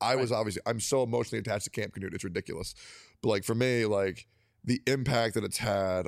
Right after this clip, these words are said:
Speaker 1: on, like, my viewers, my community, when they come up to me, like, I've had people coming up to me in tears
Speaker 2: Mm-hmm.
Speaker 1: saying that I changed their life with Camp Canute because they lost, like, hundred, two hundred pounds.
Speaker 2: That's a lot.
Speaker 1: Yeah, just because of seeing, like, people like them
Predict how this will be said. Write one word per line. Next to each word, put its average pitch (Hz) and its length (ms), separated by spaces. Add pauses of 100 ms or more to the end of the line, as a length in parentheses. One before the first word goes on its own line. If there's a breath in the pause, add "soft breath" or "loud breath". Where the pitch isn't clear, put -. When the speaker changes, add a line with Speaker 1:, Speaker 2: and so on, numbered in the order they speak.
(100)
Speaker 1:
on, 92 400
like, 82 200
my 87 100
viewers, 107 480
my 92 80
community, 101 500
when 101 140
they 92 80
come 123 240
up 127 160
to - 80
me, 85 160
like, 98 140
I've 139 60
had 175 100
people 143 120
coming 101 220
up 95 120
to 92 40
me 90 100
in 78 60
tears 73 420 (280 loud breath)
Speaker 2:
Mm-hmm. 143 100
Speaker 1:
saying 120 160
that 110 120
I 98 80
changed 113 340
their 101 80
life 90 240
with 95 100
Camp 90 240
Canute 95 300 (260 soft breath)
because 104 220
they 107 100
lost, 92 400
like, 78 360 (180 soft breath)
hundred, 95 560
two 113 160
hundred 95 240
pounds. 90 500
Speaker 2:
That's 120 160
a - 60
lot. 95 420
Speaker 1:
Yeah, 104 320
just 101 200
because 107 260
of 85 80
seeing, 110 400
like, 98 200
people 107 260
like 98 180
them 95 420